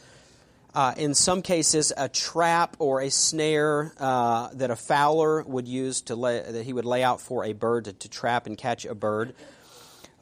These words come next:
But Solomon uses this term somewhere else, and he uses it in Ecclesiastes. So flip over to Ecclesiastes nine, uh, verse fourteen.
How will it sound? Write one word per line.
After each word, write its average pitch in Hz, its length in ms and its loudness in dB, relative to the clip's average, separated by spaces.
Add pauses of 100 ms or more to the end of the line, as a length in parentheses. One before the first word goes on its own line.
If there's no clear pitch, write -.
(580)
But 156 380 -4 (140)
Solomon 208 580 2
uses 175 480 -4
this 156 180 -2
term 151 240 -4
somewhere 135 360 0
else, 113 260 -2
and 123 100 -8
he 120 60 -8
uses 170 280 -6
it 160 100 -4
in 147 80 -4
Ecclesiastes. 139 760 -4
So 120 120 -2
flip 175 280 0
over 160 200 4
to 139 60 4
Ecclesiastes 123 640 -2
nine, 117 560 -2 (1200)
uh, 110 420 -2
verse 147 400 0
fourteen. 175 1080 0